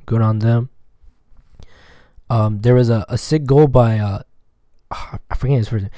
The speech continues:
but he goes by Taylor in the seventy, Danny. So basically, they passed him the ball. He bounced off his chest. He didn't even let the ball hit the ground. Bounced it off his chest. Came down.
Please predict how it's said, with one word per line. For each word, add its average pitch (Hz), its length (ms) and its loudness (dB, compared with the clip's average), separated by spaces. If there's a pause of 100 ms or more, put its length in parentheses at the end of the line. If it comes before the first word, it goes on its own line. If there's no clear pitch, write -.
(200)
but 120 60 -4
he 120 60 0
goes 135 140 4
by 113 120 0
Taylor 127 400 2
in 107 80 0
the 104 80 0
seventy, 120 340 0
Danny. 113 400 2 (480)
So - 140 -2
basically, 117 300 4
they 113 120 4
passed 117 380 6
him 127 140 4
the 113 80 0
ball. 107 400 4 (280)
He 117 120 -4
bounced 107 400 0
off 117 180 -2
his 110 160 -4
chest. - 380 0
He - 100 -4
didn't 123 160 0
even 123 160 2
let 120 160 2
the 117 80 0
ball 113 220 4
hit 117 180 2
the 117 80 0
ground. 107 480 -2 (640)
Bounced 120 280 -2
it 127 60 -6
off 123 180 -4
his 104 120 -8
chest. - 400 -10
Came 147 300 2
down. 117 440 0